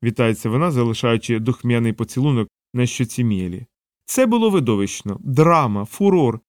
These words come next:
і така пристрасна промова. Ти переконала цих людей у смішних костюмах, що ви їм потрібні. Виготовлений на замовлення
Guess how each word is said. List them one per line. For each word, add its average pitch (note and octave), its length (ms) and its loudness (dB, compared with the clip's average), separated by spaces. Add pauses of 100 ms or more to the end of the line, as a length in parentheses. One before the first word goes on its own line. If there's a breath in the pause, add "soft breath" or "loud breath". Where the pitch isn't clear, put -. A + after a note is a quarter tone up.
(220)
і C#3 80 0
така D3+ 220 2
пристрасна D3+ 560 0
промова. C3+ 560 -2 (400)
Ти A3+ 120 0
переконала A#3+ 580 0
цих G3+ 240 -4
людей E3 300 2
у D#3+ 60 0
смішних D3 440 -2
костюмах, F#3+ 560 -2
що G3 160 -2
ви G3 100 2
їм F3+ 120 0
потрібні. G2+ 540 -6 (520)
Виготовлений D3+ 600 2
на C#3+ 140 2
замовлення C#3 540 2